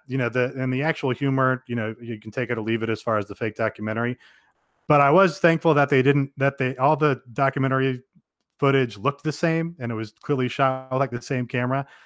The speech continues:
uh, as compared to the Double or Nothing pre-show where there was, like, three different camera setups for all their different backstage promos or whatever.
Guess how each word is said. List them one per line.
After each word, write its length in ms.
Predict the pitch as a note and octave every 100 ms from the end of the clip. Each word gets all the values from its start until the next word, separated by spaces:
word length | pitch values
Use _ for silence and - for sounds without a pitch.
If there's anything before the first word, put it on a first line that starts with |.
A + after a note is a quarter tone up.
| _ _ -
uh, 180 | A2 A2+
as 180 | A#2+ -
compared 380 | A2+ C3 A#2
to 80 | C3
the 80 | A2+
Double 200 | A#2 A#2
or 60 | A#2
Nothing 260 | A#2 C3
pre-show 440 | A#2+ C3 A#2+ C#3 C3+
where 120 | A2+
there 120 | G#2+
was, 160 | G#2+ A2
like, 180 | G#2+ - -
three 260 | A#2+ A#2+
different 320 | A#2 A#2 A2+
camera 300 | - A#2 A2+
setups 400 | A#2+ B2+ A#2 A#2+
for 180 | - A2
all 80 | G#2+
their 140 | G#2+
different 320 | G#2 A2 A2+ G2+
backstage 480 | G#2+ G#2 A2 G#2
promos 360 | - A2 A2 A2+
or 40 |
whatever. 340 | A#2 A#2 A#2+